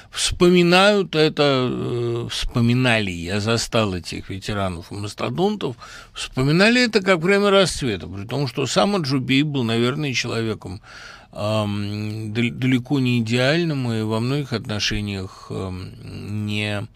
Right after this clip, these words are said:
ам, ну, как сказать, не, не самостоятельным. Вот Шварцман, которому дай бог здоровья, создатель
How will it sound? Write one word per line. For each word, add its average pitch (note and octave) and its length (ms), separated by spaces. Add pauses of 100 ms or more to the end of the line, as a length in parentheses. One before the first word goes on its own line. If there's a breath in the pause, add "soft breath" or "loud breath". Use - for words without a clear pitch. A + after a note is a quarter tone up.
(880 loud breath)
ам, G#2+ 680
ну, D#3 100
как E3+ 220
сказать, A2+ 800
не, C3 300
не F3 200
самостоятельным. E3 920
Вот C3 160
Шварцман, E3 680
которому A2+ 440
дай A2+ 160
бог G#2+ 260
здоровья, D#3 460
создатель B2 680